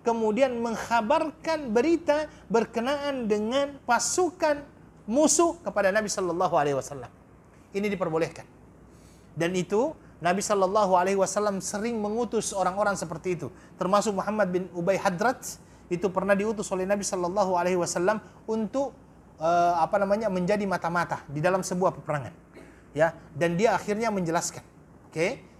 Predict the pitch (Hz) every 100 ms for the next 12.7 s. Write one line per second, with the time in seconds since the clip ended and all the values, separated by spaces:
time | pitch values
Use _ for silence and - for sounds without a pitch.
0 | - 196 233 196 - 147 127 - - 180
1 | 233 226 190 - 156 156 160 - - -
2 | - - - 233 254 302 302 277 277 302
3 | - - - - - - - - - -
4 | - - - - - - - - - -
5 | - - - 262 302 - 370 370 370 -
6 | 262 226 285 294 269 262 254 - 240 233
7 | 330 339 - 202 226 269 262 262 254 233
8 | 240 240 233 233 233 240 226 330 320 269
9 | 254 220 220 214 277 226 220 254 370 311
10 | 330 381 - - - - 233 262 277 262
11 | 262 262 247 - 349 339 339 330 - 262
12 | 240 233 302 330 294 349 349